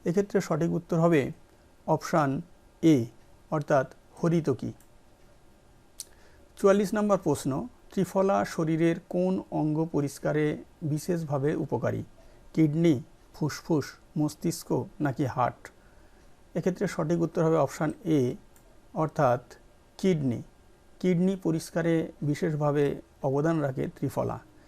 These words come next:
পঁয়তাল্লিশ নম্বর প্রশ্ন, অর্থাৎ শেষ প্রশ্ন, ত্রিফলার উপযোগিতা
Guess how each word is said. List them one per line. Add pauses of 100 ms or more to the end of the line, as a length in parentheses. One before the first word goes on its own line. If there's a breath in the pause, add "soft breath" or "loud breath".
(540 soft breath)
পঁয়তাল্লিশ
নম্বর
প্রশ্ন,
অর্থাৎ
শেষ
প্রশ্ন, (600 soft breath)
ত্রিফলার
উপযোগিতা